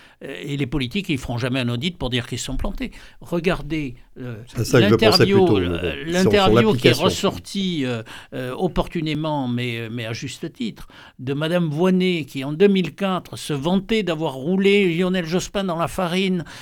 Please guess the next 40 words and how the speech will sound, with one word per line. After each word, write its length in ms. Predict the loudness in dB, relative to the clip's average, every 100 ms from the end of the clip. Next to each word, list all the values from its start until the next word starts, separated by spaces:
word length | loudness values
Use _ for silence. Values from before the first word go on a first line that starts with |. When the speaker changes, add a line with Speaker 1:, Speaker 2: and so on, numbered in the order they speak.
| -8
Speaker 1:
et 100 | -8
de, 140 | -6 -8
d'avoir 340 | -6 -4 -4 -6
fait 220 | -6 -6
capoter 640 | -4 -6 -4 -6 -4 -4
le 120 | -4
nucléaire 560 | -4 -6 -4 -2 -2 -4
en 80 | -8
Europe 480 | -8 -6 -4 -6 -10
en, 60 |
en, 720 | -14 -12 -12 -12 -12 -12 -14
en 40 | -12
faisant 320 | -8 -6 -4
une 160 | -2
alliance 400 | -4 -4 -4 -4
avec 260 | -8 -10 -10
les 200 | -10 -8
Anglais. 400 | -10 -8 -8 -8 -12 -10 -6
Et 80 |
ben 140 | -2 0
voilà, 260 | 0 -2
Madame 340 | -4 -6 -8 -6
Voynet, 320 | -6 -2 -2
c'est 140 | -2
elle 240 | -2 -2 -4
qui 100 | -6
est 40 |
responsable 580 | -10 -10 -4 -4 -2 -4
d'une 160 | -6 -8
partie 300 | -10 -10 -10
de, 200 | -8 -8
de 140 | -8
la, 440 | -6 -8 -10 -12 -14 -16 -18 -10
pourquoi 240 | -10 -6 -4
la 80 | -6
France 280 | -8 -10
n'est 80 | -10
plus 200 | -6 -4
autonome 440 | -4 -4 -6 -6 -6
aujourd'hui, 460 | -6 -8 -8 -8